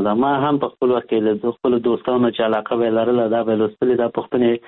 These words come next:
آه، به ما کولې. او مخصوصاً زه، آه، په تیر جمهوري نظام کې په اداره کې څه وخت د منابع بشري یا د بشري سرچینو د رئیس په توګه مې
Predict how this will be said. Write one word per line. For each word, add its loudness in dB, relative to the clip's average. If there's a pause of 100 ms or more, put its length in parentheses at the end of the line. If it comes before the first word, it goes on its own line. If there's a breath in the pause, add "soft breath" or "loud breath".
(600 loud breath)
آه، 0
به 0
ما 0
کولې. -2
او 0
مخصوصاً 0
زه، 0 (640 loud breath)
آه، 0
په -4
تیر 0
جمهوري 2
نظام 2
کې 0
په -4
اداره 0
کې 0 (100)
څه -4
وخت -2
د 0
منابع 2
بشري 0
یا 0
د -2
بشري 0
سرچینو 0
د 0
رئیس 2
په -6
توګه 0
مې 2